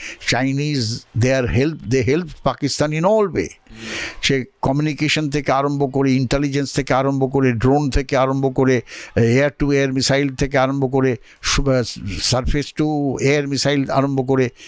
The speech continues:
everything was a Chinese, আহ, si-, ওয়েপন সিস্টেম। আহ, সেখানে, আহ,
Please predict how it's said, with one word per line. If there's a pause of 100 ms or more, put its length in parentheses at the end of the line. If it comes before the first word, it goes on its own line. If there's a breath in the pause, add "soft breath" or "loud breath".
(240 loud breath)
everything
was
a
Chinese,
আহ,
si-,
ওয়েপন
সিস্টেম।
আহ,
সেখানে,
আহ,